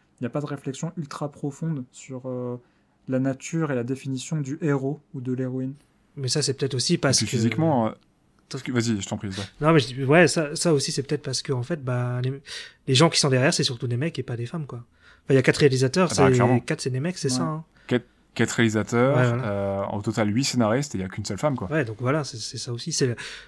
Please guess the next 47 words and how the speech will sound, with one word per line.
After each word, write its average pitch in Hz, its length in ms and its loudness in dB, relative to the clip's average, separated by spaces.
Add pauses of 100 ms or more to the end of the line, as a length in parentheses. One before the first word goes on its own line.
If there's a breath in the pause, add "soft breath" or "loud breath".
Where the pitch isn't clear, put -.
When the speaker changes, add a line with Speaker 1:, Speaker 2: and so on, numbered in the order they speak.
(200 loud breath)
Speaker 2:
c'est - 160 -4
la 117 100 2
femme 160 160 4
vue 143 120 0
par 143 160 2
l'homme, 127 180 -2
quoi, 131 180 -16 (420)
sur 120 140 -10
le 110 80 -10
coup, 135 240 -12
hein. 110 60 -12 (180)
La 135 80 -10
femme 147 160 0
badass 147 320 4
vue 139 140 -4
par 127 160 0
Speaker 3:
Et 107 80 4
Speaker 2:
l'homme. 104 80 4
Speaker 3:
je 98 420 -4
sais 110 200 0
pas 131 180 4
si, - 200 -8 (1300 loud breath)
ouais, 127 120 4
c'est, 135 140 -4
vas-y, 110 180 -2
vas-y, 104 120 -2
continue. 104 280 -2
Speaker 2:
Non, 202 80 4
Speaker 3:
La 285 40 4
Speaker 2:
mais 285 60 -2
Speaker 3:
femme 117 100 2
badass 120 340 2
vue, 107 260 -4
vue 104 120 -4
par 113 140 0
l'homme, 123 100 4
Speaker 2:
ouais, 247 40 4
Speaker 3:
c'est 220 100 0
Speaker 2:
c'est - 100 0
Speaker 3:
ça, 156 60 -4
Speaker 2:
ça, 180 80 -6
ouais. 123 60 -10
Speaker 3:
t'allais 113 160 -6
Speaker 2:
Ouais, 110 100 -2
Speaker 3:
dire ? 240 60 -6
Speaker 2:
c'est - 60 -10
ça. 139 140 -12